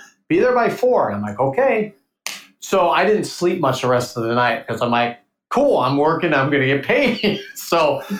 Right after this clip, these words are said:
went up there, <laughs> and, uh, that was, that was the match that I wrestled, uh, Disco Inferno. Uh, that was the first time I had done T V with them.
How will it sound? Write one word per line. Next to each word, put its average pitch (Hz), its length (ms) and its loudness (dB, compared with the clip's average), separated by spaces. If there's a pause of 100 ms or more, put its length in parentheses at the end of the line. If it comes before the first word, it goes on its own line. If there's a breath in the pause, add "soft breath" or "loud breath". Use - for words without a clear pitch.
(200)
went 202 160 2
up 196 200 0
there, 190 400 0 (180)
<laughs> - 160 -4
and, 170 260 0 (120)
uh, 143 320 0
that 156 180 2
was, 156 340 0 (220 soft breath)
that 151 140 2
was 151 160 0
the 151 100 0
match 147 320 0
that 139 120 -2
I 135 120 4
wrestled, 135 500 2
uh, 123 520 2
Disco 131 320 0
Inferno. 147 580 0 (480)
Uh, 110 280 0
that 117 60 2
was 113 140 0
the 107 80 -8
first 120 260 -2
time 123 140 0
I 120 80 0
had 117 140 0
done 123 180 0
T 131 220 -2
V 123 160 0
with 117 160 -4
them. 113 320 -4